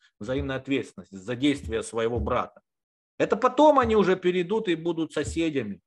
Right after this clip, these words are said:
И ты видишь, что твои, твой сосед грешит, и ты знаешь, что ты тоже пострадаешь.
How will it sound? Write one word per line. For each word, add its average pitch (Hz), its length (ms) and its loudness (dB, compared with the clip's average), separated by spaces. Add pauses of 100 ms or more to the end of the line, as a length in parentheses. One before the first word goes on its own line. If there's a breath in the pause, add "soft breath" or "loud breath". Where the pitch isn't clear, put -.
(140)
И 135 80 -6
ты 180 120 -2
видишь, 175 260 -2
что 160 120 -4
твои, 156 400 0
твой 165 200 0
сосед 151 380 -2
грешит, 139 520 -2 (160)
и 151 80 2
ты 151 140 2
знаешь, 160 280 0
что 156 120 -4
ты 156 140 -4
тоже 151 260 2
пострадаешь. 131 840 -2